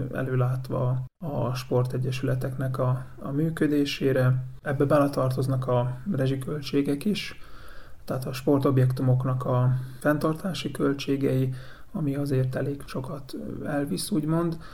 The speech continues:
valamint a sportszövetségnek a fenntartása, és a, a maradék összeget osztjuk szét a, a sportegyesületek között. Ö, valamivel több, ö, fog idén maradni erre a szétosztásra. Tehát most, ö,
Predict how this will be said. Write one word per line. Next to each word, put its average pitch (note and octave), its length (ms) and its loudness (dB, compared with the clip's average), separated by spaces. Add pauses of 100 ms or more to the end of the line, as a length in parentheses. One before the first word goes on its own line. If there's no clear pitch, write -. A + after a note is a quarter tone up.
(120)
valamint C3 480 4
a B2+ 40 -2
sportszövetségnek C#3+ 1160 0
a B2+ 440 2
fenntartása, B2+ 1200 2
és C3 260 -4
a, C3+ 140 0 (120)
a - 80 -4
maradék C3 420 2
összeget C3+ 440 -2
osztjuk D#3+ 360 -4
szét C3 340 -4
a, B2+ 200 -2 (260)
a B2+ 260 -4
sportegyesületek C3 1000 0
között. D#3+ 640 0
Ö, C3+ 280 0 (220)
valamivel C3 800 4 (320)
több, B2+ 260 4 (180)
ö, B2 160 0
fog B2+ 380 0
idén C3 280 0
maradni B2 680 0 (340)
erre B2+ 200 2
a B2 60 0
szétosztásra. C#3+ 1160 0 (340)
Tehát - 240 -6
most, C#3 400 0
ö, B2+ 300 4